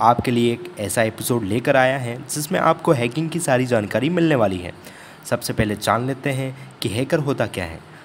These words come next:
असल में hacker वो बुद्धिजीव होते हैं जिनका ज़्यादातर समय computer या tech devices के साथ गुजरता है। साथ ही computer और internet के बिना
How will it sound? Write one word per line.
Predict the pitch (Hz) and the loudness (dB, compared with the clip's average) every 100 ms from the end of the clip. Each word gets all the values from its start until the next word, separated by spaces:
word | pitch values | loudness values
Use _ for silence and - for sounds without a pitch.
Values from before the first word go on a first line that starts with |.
| - | -10
असल | 101 139 139 | -4 -2 0
में | 139 | -2
hacker | 113 135 | -2 -4
वो | 123 127 | -2 -2
बुद्धिजीव | 113 98 143 143 170 | -4 -4 -2 0 0
होते | 160 156 165 | 2 2 0
हैं | 120 113 - - - | -2 -6 -14 -20 -6
जिनका | 127 123 127 | -4 -2 -2
ज़्यादातर | 123 95 104 113 117 | -2 -2 -2 -6 -6
समय | 131 123 | -4 -4
computer | 123 120 139 151 165 160 | -2 -2 -2 -2 0 0
या | 120 117 | 2 0
tech | 117 127 139 | 0 -4 -2
devices | 127 107 104 107 | -2 -2 -2 -6
के | - | -6
साथ | 110 127 | 0 0
गुजरता | 139 165 151 127 95 | 0 2 2 2 -2
है। | 87 - - - - - | -2 -10 -20 -20 -20 -18
साथ | - 135 151 | -2 2 2
ही | 160 | 0
computer | 156 135 135 151 156 - | -4 -2 -2 -2 -4 -2
और | 117 | -2
internet | 107 104 147 123 98 | -2 0 -2 -2 -4
के | - | -6
बिना | 107 101 101 | -4 -4 -4